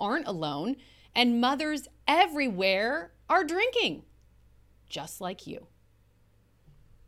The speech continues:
Now, this isn't to say that you're drinking every day or that you really are thinking, "Oh, I'm gonna drink and scroll social media to feel less lonely <laughs> today."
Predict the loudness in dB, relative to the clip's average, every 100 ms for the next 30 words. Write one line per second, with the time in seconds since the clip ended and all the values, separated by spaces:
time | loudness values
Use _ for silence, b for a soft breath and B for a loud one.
0 | -20 -20 -20 _ _ _ -20 -20 -20 -20
1 | -20 -8 2 4 4 -2 -4 -4 -4 -4
2 | 0 0 0 -6 -6 -6 -6 -6 -6 -6
3 | -6 -6 -4 -4 -4 -4 -6 -6 2 4
4 | 4 0 -2 -4 -4 -2 -4 -4 B B
5 | B 2 4 4 0 -2 -4 -4 -6 -6
6 | -6 -4 -4 -4 -4 -2 -4 -6 -8 -4
7 | -4 -4 -6 -4 -4 -2 -4 -4 -6 -4
8 | -4 -4 -6 -14